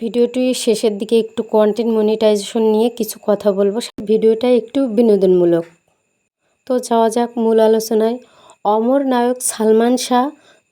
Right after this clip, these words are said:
তুমি আমার এবং লক্ষ কোটি সিনেমা দর্শকদের প্রিয়জন।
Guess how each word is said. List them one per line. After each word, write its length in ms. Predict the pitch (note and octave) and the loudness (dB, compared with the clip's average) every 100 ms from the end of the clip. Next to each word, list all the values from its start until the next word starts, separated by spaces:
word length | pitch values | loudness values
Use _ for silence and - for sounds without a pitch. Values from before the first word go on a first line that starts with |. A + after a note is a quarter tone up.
| _ | _
তুমি 340 | C#4 C#4 D4 D#4+ - | -4 -2 0 -2 -6
আমার 440 | G#3+ G#3+ A3 C4 C#4 | -4 -4 -4 -6 -2
এবং 400 | C4+ A#3+ A#3+ A#3 | 0 2 0 2
লক্ষ 380 | A#3+ B3 - C#4 | 0 0 -4 -10
কোটি 340 | C4+ B3+ B3+ | -2 -2 -2
সিনেমা 520 | A#3+ - A3+ A#3 A3+ | -6 -2 0 2 0
দর্শকদের 800 | G3+ G#3+ G#3 G#3 A#3+ G#3+ G#3+ C4 | 0 0 0 0 -4 -4 0 -2
প্রিয়জন। 760 | C4 - A#3+ A3 F3+ - F3 | -2 -4 2 4 2 -2 -6